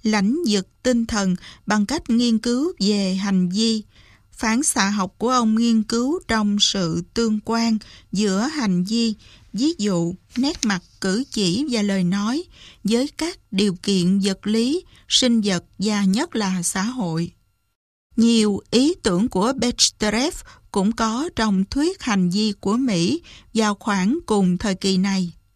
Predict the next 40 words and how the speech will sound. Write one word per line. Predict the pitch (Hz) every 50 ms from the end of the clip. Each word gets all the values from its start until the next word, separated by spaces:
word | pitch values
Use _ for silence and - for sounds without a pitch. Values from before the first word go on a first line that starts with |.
| _ _ _ _ _ _ _ _ _ _ _ _ -
Cần | - 226 220 208
lưu | 214 220 240 254 240
ý | - - 233 247 269 311 359 381 349
rằng | - - 208 202 185 175 - - - - - -
Bechterev | 208 269 330 - - - - - - 220 214 226 247 302 339 - - -
đã | 214 190 208 202 -
viết | 254 269 349 339 - -
về | 214 214 196 185
tâm | 185 - 208 220
lý | 233 269
học | 320 294 185 - -
khách | - 311 - - -
quan | - 226 226 220 214 202 202 - - - - _ -
ngay | 220 247 262 254 240 226 -
từ | 214 202 190 185 175
năm | 180 208 240 233 214
một | 190 175 196
nghìn | 196 196 185 185 175
tám | - - 214 269 311 -
trăm | 247 214 208 202
tám | 214 226 269 311
mươi | 339 262
lăm. | 226 220 220 214 202 196 _ - - _ - - - - - -
Năm | 277 285 269
một | 247 202 -
nghìn | 202 208 208 196 190 190
chín | - - 269 330 -
trăm | 247 214 214
hai | 220 233 220 220
mươi | 220 208 -
tám, | - 214 226 254 294 381 392 - - - - - -
Bechterev | 220 269 349 - - - - - 220 214 220 240 302 - - - -
viết | - 226 254 311 359 - -
về | - 208 208 196 190 175 175
khuynh | - - 240 220 214
hướng | 220 233 233 247 302 349 -
tâm | 240 214
lý | 226 247 294
học | 302 240 - - -
khách | - 330